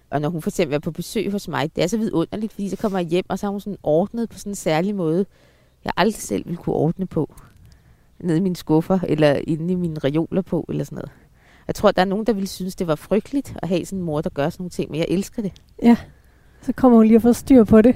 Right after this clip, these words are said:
Speaker 1: Ja, t-, og så kan jeg sim-, simpelthen huske, at da jeg så mødte min kæreste, min nuværende kæreste,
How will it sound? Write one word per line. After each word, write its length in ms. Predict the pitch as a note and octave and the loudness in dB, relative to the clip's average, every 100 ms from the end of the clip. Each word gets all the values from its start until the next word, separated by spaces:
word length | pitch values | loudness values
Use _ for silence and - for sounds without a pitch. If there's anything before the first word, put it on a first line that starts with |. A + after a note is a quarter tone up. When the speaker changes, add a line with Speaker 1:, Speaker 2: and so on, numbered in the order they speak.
| - | 4
Speaker 1:
Ja, 180 | G3 A#3 G#3 - | 2 2 -2 -10
t-, 120 | - | -2
og 60 | F3 | -2
så 220 | - B3 - | 0 -6 0
kan 100 | C4+ | 0
jeg 80 | |
sim-, 220 | A#3 C4 - | 0 -6 -6
simpelthen 300 | B3 A3 A3 | -6 -6 -2
huske, 360 | C4 C4 - - | -2 0 0 0
at 80 | F3 F3+ | 0 0
da 80 | |
jeg 120 | E3+ G3 | 0 0
så 100 | A#3 | -2
mødte 280 | A3 A3+ | -2 -2
min 120 | B3 A3 | -4 -4
kæreste, 420 | - E3+ F#3+ - | 0 2 2 -2
min 140 | A3 | -4
nuværende 400 | G#3+ A#3 G3+ - | -2 0 -2 -4
kæreste, 460 | F3+ F#3+ D#3+ - | -6 -2 -2 -4